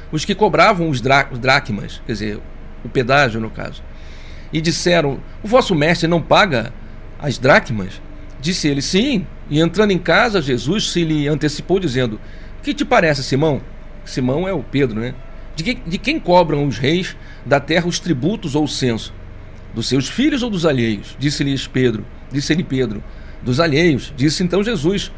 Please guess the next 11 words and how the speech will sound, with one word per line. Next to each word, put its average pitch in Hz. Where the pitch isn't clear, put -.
"Logo 220
estão 233
livres 175
os -
filhos. 139
Mas 220
para 277
que 202
os 170
não 220
escandalizemos, 135